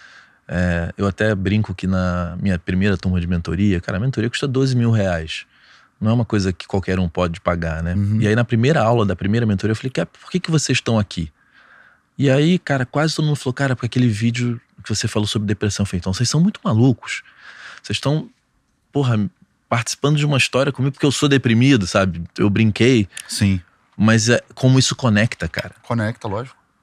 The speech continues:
Speaker 1: Porque, e aí também um tipo de pessoas que caem nas minhas turmas, nas minhas coisas, são pessoas muito sensíveis com essa vulnerabilidade. E aí você fala que é importante você falar sobre isso.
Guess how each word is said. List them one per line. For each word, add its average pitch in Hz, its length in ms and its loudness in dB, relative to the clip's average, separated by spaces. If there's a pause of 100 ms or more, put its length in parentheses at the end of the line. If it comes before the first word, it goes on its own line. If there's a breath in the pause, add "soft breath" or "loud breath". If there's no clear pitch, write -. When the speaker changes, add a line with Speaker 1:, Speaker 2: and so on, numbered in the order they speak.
Speaker 1:
Porque, 143 720 0
e 135 140 4
aí 135 120 4
também 143 360 2
um 147 60 2
tipo 170 420 0
de 131 100 0
pessoas 131 400 0
que - 120 -8
caem 117 260 2
nas 110 100 2
minhas 104 220 2
turmas, 107 500 0
nas 95 140 -2
minhas 101 180 -2
coisas, 117 240 -2
são 123 140 -4
pessoas 120 300 -4
muito 123 200 0
sensíveis 123 840 0
com 117 200 2
essa 120 220 2
vulnerabilidade. 113 1300 2 (720 loud breath)
E 117 80 2
aí 120 60 2
você - 100 -4
fala 127 180 0
que 123 100 -2
é 123 40 4
importante 147 580 0
você 175 120 -2
falar 185 380 0
sobre 185 260 0
isso. 175 400 0